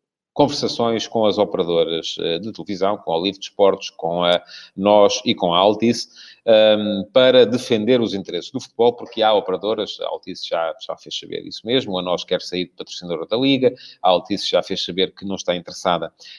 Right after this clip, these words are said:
em, eh, eh, pagar sequer, eh, os, eh, meses em que não houve jogos, embora vá ter jogos agora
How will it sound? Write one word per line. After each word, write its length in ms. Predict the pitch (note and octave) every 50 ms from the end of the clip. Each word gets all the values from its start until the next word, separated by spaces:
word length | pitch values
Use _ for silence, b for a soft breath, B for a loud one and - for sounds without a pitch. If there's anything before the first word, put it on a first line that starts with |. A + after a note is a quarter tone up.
| B _ -
em, 320 | G#2+ G2+ G2+ G2 F#2 - -
eh, 680 | F#2+ F#2 F2+ F2+ F2 F2 E2+ E2+ E2 E2 D#2+ D#2+ - -
eh, 260 | - E2+ E2 D#2+ D#2+ - D#2 D#2 _ _
pagar 460 | - A#2+ A2 F#2 G#2 G#2 G2+ G2 F#2
sequer, 460 | - - - - - G2 F#2 E2+ B B B B B B _
eh, 260 | - G2+ G2 F#2+ F2+ -
os, 540 | - A#2+ A2 G#2+ G2+ F#2+ F#2 F2+ E2+ - - F#2+
eh, 320 | F#2 F2 F2 F2 E2+ E2+
meses 440 | F2+ G#2+ A2+ A2+ G#2 G2 E2+ E2+ E2+
em 120 | F#2+ F#2+ F2
que 100 | - F#2+
não 100 | F#2+ F2+
houve 280 | F2 E2+ E2+ D#2 - -
jogos, 360 | - - A#2+ C3+ D3 D3 C#3+
embora 280 | G2 F#2 E2 E2+ E2+ F2
vá 120 | - E2 D#2+
ter 160 | - F2+ E2+
jogos 340 | E2 - F#2 F2 E2 - F2
agora 340 | F2 E2 F2 F2 E2 E2